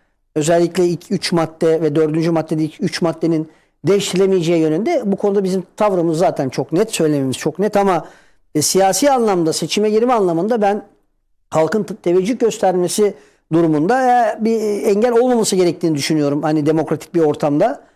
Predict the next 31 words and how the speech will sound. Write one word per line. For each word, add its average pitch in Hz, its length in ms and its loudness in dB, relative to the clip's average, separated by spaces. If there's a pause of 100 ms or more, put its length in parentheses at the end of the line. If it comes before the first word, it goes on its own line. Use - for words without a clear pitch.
(300)
E, 160 160 0
bunu 175 160 2
hem 214 140 0
Sayın 190 260 0
Cumhurbaşkanı 180 580 0
nezdinde 170 400 0
söylüyorum, 208 380 -2
tüm 214 140 -6
siyasi 196 500 0 (420)
liderler 196 480 2
nezdinde 151 380 0
söylüyorum. 160 320 0
Ve 202 40 0
halkın 208 300 0
teveccüh 208 360 2
ettiği 180 240 -2
bir 170 60 2
lider 175 280 2
varsa, 214 420 0 (360)
e, 185 100 0
bunun 220 120 2
önüne 202 280 0
bir 214 60 0
kural 202 360 0
koymanın 175 480 0 (100)
yani, 170 340 -2 (100)
e, 170 340 -2
bence 170 220 0
çok 180 240 -4
doğru 190 200 2
olmadığını 220 600 2